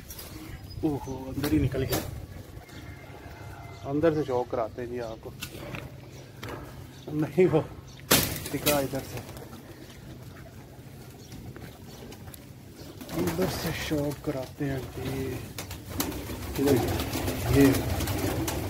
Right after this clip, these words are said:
एक तो ये मेरी मादी ने, ये देखें, अंडा कितनी गलत जगह पे दिया, ये देखें, ये। और ये है जी वो, ये वो पीस है जिसको वो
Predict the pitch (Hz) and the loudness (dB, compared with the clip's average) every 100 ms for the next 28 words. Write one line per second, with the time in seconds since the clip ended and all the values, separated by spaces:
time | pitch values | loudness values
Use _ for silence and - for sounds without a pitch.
0 | - - - - - - - - - - | 0 4 8 6 4 2 0 -2 -2 0
1 | - - - - 139 143 135 147 139 131 | -2 -2 -4 0 4 6 8 8 8 8
2 | 127 123 120 135 143 139 127 123 123 131 | 8 6 8 8 8 8 6 6 6 6
3 | 127 123 123 127 - 127 120 - - 117 | 6 8 8 8 8 8 8 8 6 6
4 | 110 110 - - 110 107 110 107 - - | 6 6 6 6 6 4 2 2 -4 -4
5 | - - - - - - - 339 - - | -6 -10 -12 -14 -12 -8 0 0 0 -2
6 | - - 311 - - - - - - - | 0 2 4 2 -2 -8 -6 -4 -4 -4
7 | - 120 120 120 143 135 113 110 113 107 | 2 2 4 6 8 8 6 2 2 2
8 | - - - - - - - - - - | 0 -4 -6 -8 -8 -12 -12 -12 -12 -12
9 | - - 98 123 135 131 127 123 131 131 | -10 -8 -2 4 6 6 6 6 6 8
10 | 127 120 - 127 120 | 6 6 4 2 2